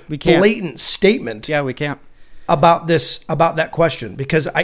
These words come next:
Speaker 2: I think it's dependent on who you are.
Speaker 1: It's an interesting discussion. Uh, feel free to chime in on social media. Let me, let us know your thoughts on this subject, especially over the,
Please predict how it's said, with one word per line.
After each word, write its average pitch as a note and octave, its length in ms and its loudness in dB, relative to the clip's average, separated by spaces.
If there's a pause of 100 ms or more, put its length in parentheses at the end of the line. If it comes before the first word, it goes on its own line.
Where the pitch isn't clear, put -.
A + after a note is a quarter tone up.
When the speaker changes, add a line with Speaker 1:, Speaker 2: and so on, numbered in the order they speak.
Speaker 2:
I C#3 60 -4
think E3+ 240 0
it's - 140 -4
dependent G3+ 580 0
on F#3+ 240 0
who G#3 140 0
you A3+ 200 0
are. C4+ 280 -6 (120)
Speaker 1:
It's F#3 160 -2
an G#3+ 100 4
interesting G#3+ 440 0
discussion. E3 680 -2
Uh, C3 140 -2
feel F3 220 0
free F#3 200 -2
to E3+ 80 -2
chime E3+ 320 -2
in E3+ 160 -4
on D#3 100 -4
social D#3+ 360 -4
media. D3+ 360 -2
Let C3 160 -2
me, C#3+ 280 -4
let D3 240 0
us F3 140 -4
know F3+ 260 -2
your E3+ 260 -2
thoughts G#2 440 -4
on A2+ 180 -6
this A2 120 -10
subject, G#2+ 440 -6
especially G3+ 460 0
over E3 180 0
the, D3+ 200 2